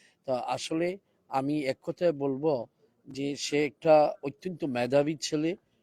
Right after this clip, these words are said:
আহ, শুধু, আহ, লেখাপড়া নয়, লেখাপড়ার পাশাপাশি যে কাজটি করতো, এটা কিন্তু মেধা না থাকলে করতো। এই, এই ধরনের, আহ, মেধাবী যে ছেলেরা যখন মারা যায়, তখন আমরা মনে করি জাতি একটা, আহ, ছেলেকে হারালো, তার রিপ্লেসমেন্ট এই ধরনের যে কন্টেন্ট বা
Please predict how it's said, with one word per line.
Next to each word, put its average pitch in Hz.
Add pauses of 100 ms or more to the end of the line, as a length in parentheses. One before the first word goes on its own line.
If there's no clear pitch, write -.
(180)
আহ, 123
শুধু, 147
আহ, 123
লেখাপড়া 156
নয়, 120
লেখাপড়ার 143
পাশাপাশি 147
যে 131
কাজটি 156
করতো, 110 (320)
এটা 143
কিন্তু 147
মেধা 135
না 131
থাকলে 113
করতো। 107
এই, 143
এই 165
ধরনের, 180 (380)
আহ, 131
মেধাবী 143
যে 139
ছেলেরা 127
যখন 127
মারা 120
যায়, 113
তখন 120 (320)
আমরা 123
মনে 123
করি 127
জাতি 117
একটা, 113 (320)
আহ, 120
ছেলেকে 123
হারালো, 117 (280)
তার 123
রিপ্লেসমেন্ট 147
এই 143
ধরনের 165
যে 131
কন্টেন্ট 135
বা 127